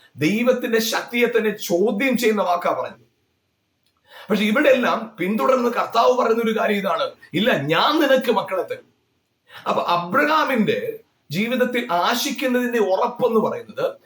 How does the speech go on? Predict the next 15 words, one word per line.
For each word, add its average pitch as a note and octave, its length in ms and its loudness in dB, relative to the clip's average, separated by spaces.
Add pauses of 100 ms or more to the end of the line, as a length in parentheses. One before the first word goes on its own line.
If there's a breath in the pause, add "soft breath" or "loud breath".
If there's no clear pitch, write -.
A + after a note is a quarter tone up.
(340 soft breath)
ആമേൻ, G3+ 320 2
അബ്രഹാമിന്റെ B3 920 2
ആശയല്ല A3+ 760 0
ഇത്. D#3+ 380 -4 (800)
ഇത് G3 300 -2
ദൈവത്തിന്റെ C4+ 920 2
ആഗ്രഹമാണ് A#3 600 2
അബ്രഹാമിനെ G3+ 580 -2
അനുഗ്രഹിക്കുക E3 520 0
എന്നുള്ളത്. - 260 -10 (840)
ദൈവത്തിന്റെ A#3+ 760 2
ആഗ്രഹം. - 300 -8 (680 soft breath)
അതായത് A#3+ 220 0
പ്രിയപ്പെട്ടവർ, B3 440 0
നമ്മള്, A3 600 0